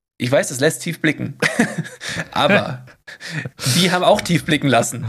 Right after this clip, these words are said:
Speaker 1: Und <laughs>
Speaker 2: Die
Speaker 1: sind wir
Speaker 2: haben
Speaker 1: mal
Speaker 2: angefangen.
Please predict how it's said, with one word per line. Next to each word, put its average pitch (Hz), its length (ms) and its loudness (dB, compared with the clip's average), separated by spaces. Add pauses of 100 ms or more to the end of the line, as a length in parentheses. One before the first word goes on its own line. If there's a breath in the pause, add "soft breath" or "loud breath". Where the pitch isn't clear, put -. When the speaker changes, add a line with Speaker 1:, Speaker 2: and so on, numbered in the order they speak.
(460)
Speaker 1:
Und 190 240 4
<laughs> 214 1080 0
Speaker 2:
Die 170 40 2
Speaker 1:
sind 185 80 6
wir - 40 0
Speaker 2:
haben - 80 0
Speaker 1:
mal 175 100 4
Speaker 2:
angefangen. 139 360 2